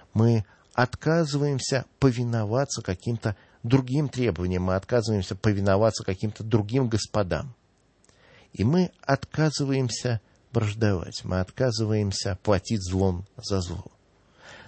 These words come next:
Даже когда мы сталкиваемся с чем-то, что, э, вызывает наш гнев, с чем-то действительно возмутительным, с чем-то действительно несправедливым, мы помним о том, что мы здесь с Господом,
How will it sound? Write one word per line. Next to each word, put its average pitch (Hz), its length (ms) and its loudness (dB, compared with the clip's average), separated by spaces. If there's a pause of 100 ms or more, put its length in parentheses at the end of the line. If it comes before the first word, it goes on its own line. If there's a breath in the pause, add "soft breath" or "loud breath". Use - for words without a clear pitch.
Даже 170 300 2
когда 139 320 -2
мы 131 120 0
сталкиваемся 123 720 -2
с - 40 -6
чем-то, 113 460 -4
что, 92 340 -2 (680 loud breath)
э, 78 320 -4 (180)
вызывает 101 540 0
наш 95 160 -2
гнев, 120 300 0
с - 200 -8
чем-то 131 420 -2
действительно 113 680 -2
возмутительным, 104 840 -4
с - 60 -12
чем-то 107 480 0 (380 loud breath)
действительно 107 720 0 (100)
несправедливым, 90 840 -4 (600 soft breath)
мы 101 340 4 (540)
помним 170 420 0 (200)
о 95 120 0
том, 160 300 0
что 143 280 0 (300 soft breath)
мы 139 160 2
здесь 113 420 0 (200)
с - 80 -14
Господом, 92 580 -2